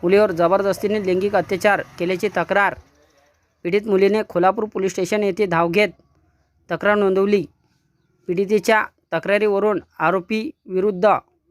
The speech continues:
गुन्हा नोंदवण्यात आला आहे. नितीन उर्फ राधेश्याम गजानन कुकडे, वय पंचवीस वर्ष, राहणार वाटोडा शिकलेश्वर, असे अटक केलेल्या आरोपीचे नाव आहे. या प्रकरणी आरोपी विरुद्ध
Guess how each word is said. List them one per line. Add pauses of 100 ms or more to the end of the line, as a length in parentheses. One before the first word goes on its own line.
(1200)
गुन्हा
नोंदवण्यात
आला
आहे. (1900)
नितीन
उर्फ
राधेश्याम (280)
गजानन
कुकडे,
वय (260)
पंचवीस
वर्ष, (280)
राहणार
वाटोडा
शिकलेश्वर, (800)
असे
अटक
केलेल्या
आरोपीचे
नाव
आहे. (720)
या
प्रकरणी (120)
आरोपी
विरुद्ध